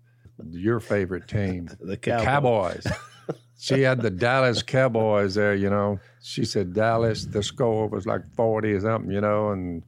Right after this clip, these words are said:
Speaker 2: Oh, she gave you the final
Speaker 1: yeah,
Speaker 2: score?
Speaker 1: Hurts and the boys were over there on the other side, you know.
Speaker 2: So she left this on a note, too?
Speaker 1: Yeah, she left it on a note. She said,
Speaker 2: <laughs>
Speaker 1: she said, "Short and sweet, it was a blowout."
Speaker 2: <laughs> It was a blowout.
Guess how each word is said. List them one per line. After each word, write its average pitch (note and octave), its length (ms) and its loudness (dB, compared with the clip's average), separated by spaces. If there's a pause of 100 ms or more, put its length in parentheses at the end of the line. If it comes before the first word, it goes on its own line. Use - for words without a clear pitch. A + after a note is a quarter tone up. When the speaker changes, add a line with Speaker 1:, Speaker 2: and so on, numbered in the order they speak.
Speaker 2:
Oh, A2 100 2
she B2 180 0
gave A#2+ 220 2
you A2 40 2
the G2+ 120 0
final A2 280 2
Speaker 1:
yeah, A2 140 2
Speaker 2:
score? A2 100 2
Speaker 1:
Hurts B2 280 0
and G#2+ 120 2
the G#2 60 0
boys G#2+ 380 0
were G#2 160 2
over G#2 180 0
there G#2+ 240 2
on G#2 80 0
the G#2+ 100 2
other G2+ 140 0
side, G2+ 400 2
you G2 100 -2
know. G2 300 -4 (400)
Speaker 2:
So - 160 -2
she C#3 180 2
left C#3 220 4
this C#3 220 2
on B2+ 120 2
a A2+ 80 2
note, A#2+ 300 2
too? B2 100 0
Speaker 1:
Yeah, C3 140 4
she A#2+ 160 -4
left A#2+ 240 2
it G#2+ 80 -2
on G#2+ 160 0
a - 20 2
note. A#2 200 2 (100)
She A#2 160 2
said, - 320 0 (100)
Speaker 2:
<laughs> - 120 0
Speaker 1:
she A#2 160 -2
said, G#2+ 360 0 (240)
"Short B2+ 440 0
and G2+ 120 -2
sweet, A2 440 0 (160)
it G#2+ 80 0
was G#2 160 0
a G2 60 2
blowout." F2+ 580 0 (180)
Speaker 2:
<laughs> - 480 -6
It F2+ 140 0
was A#2 280 0
a E2 40 -8
blowout. - 260 -10